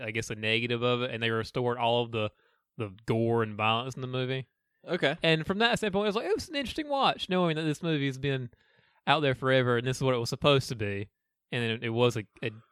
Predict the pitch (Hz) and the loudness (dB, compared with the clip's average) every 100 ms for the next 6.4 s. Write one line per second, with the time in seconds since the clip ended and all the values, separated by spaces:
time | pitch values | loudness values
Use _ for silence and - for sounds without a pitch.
0 | _ - 120 120 113 110 123 117 117 113 | _ 0 2 2 -2 -4 -4 -4 -4 -6
1 | 110 - 123 117 113 - 104 98 98 104 | -6 -6 -6 -6 -10 -8 -6 -6 -8 -8
2 | 98 98 208 113 - _ _ _ - 277 | -8 -8 -10 -10 -14 _ _ _ -6 -6
3 | - 131 123 147 156 - 160 185 170 123 | 0 0 0 -4 -8 -6 -4 -2 -2 -2
4 | 127 165 151 147 - 151 131 101 95 90 | -4 -2 -4 -6 -6 -10 -8 -10 -12 -16
5 | - _ 214 233 220 190 214 202 196 185 | -20 _ 0 6 6 6 6 6 6 4
6 | 143 143 127 110 | 6 6 6 4